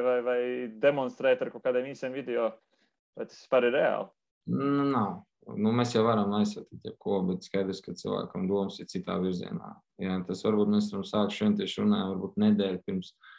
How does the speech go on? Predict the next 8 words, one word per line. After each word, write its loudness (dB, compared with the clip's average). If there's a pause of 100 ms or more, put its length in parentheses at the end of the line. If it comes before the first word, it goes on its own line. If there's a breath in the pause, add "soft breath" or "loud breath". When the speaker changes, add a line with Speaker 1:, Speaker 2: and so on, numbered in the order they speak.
(600 soft breath)
Speaker 2:
Bet, -2
nu, 4
godīgi 6
būsim, 0
tad, 0
kad -2 (140)
spēlētājs 2
beidz 2